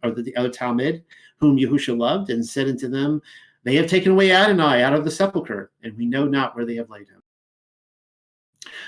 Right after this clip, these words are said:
The resurrection narrative takes yet another squeeze out of the grape in the last of the four canonical gospels,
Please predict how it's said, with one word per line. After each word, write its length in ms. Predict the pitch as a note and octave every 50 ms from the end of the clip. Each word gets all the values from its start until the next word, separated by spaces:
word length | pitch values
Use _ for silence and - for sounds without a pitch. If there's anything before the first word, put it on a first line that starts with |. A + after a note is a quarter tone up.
| - -
The 80 | - D3
resurrection 500 | D3+ A#3 A#3+ A3+ A3 G#3+ G#3 G#3 F3+ E3
narrative 340 | D#3+ D#3+ D#3+ D#3 E3 C#3+ C#3
takes 260 | - D#3 D3+ - -
yet 100 | C#3+ C3
another 400 | C3 B2 C3 D3+ E3+ G3 G#3 G3
squeeze 580 | G3 - - - D3 D#3+ E3 E3 E3 D#3 - D3
out 120 | D3 C#3+
of 60 | B2+
the 60 | C3
grape 400 | C3 C3 B2+ B2+ B2 B2+ B2 -
in 120 | - B2 B2
the 100 | B2 A#2
last 560 | A2+ A#2 B2+ C#3 D3+ D#3+ E3 D#3+ E3 - -
of 140 | F3 E3 -
the 60 | A#2+
four 300 | - - C#3 C3 C3 C3
canonical 500 | C3 - A#2+ A#2+ A#2 A#2+ A#2+ A#2 A#2 A2
gospels, 680 | A2+ A2 G#2+ G#2 - - - _ - - - - -